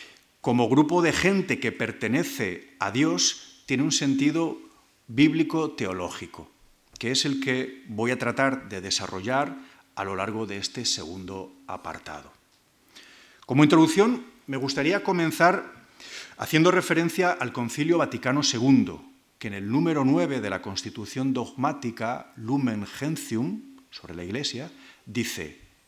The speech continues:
que, abro comillas, "La Iglesia es el nuevo pueblo de Dios.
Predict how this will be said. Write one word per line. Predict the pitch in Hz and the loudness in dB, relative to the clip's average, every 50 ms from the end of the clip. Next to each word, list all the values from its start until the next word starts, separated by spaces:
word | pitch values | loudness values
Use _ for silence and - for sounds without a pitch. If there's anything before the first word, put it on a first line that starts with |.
| _ - | _ -8
que, | - 127 139 - - - - - - | -4 -4 -2 -4 -4 -8 -14 -10 -8
abro | - 107 101 107 - | -6 -4 -4 -4 -6
comillas, | 104 95 107 113 117 165 185 180 - - - - - - - - - - - - - - _ | -4 -4 -2 0 0 0 0 -2 -4 -6 -8 -12 -20 -20 -20 -20 -20 -20 -20 -20 -20 -16 _
"La | - 123 120 | -4 -2 0
Iglesia | 123 110 120 139 175 165 - - 196 196 202 208 - - - - - | 0 2 2 2 4 4 4 4 4 2 2 0 -2 -6 -10 -10 -4
es | 156 - - | 0 0 2
el | 185 175 156 143 | 4 4 6 8
nuevo | 139 143 165 175 175 180 - - | 8 8 8 6 4 2 2 0
pueblo | - 127 139 139 139 151 151 | 0 2 2 4 4 4 4
de | 127 113 104 | 4 2 0
Dios. | 98 104 95 82 80 - - - | -2 -2 -4 -4 -6 -6 -8 -8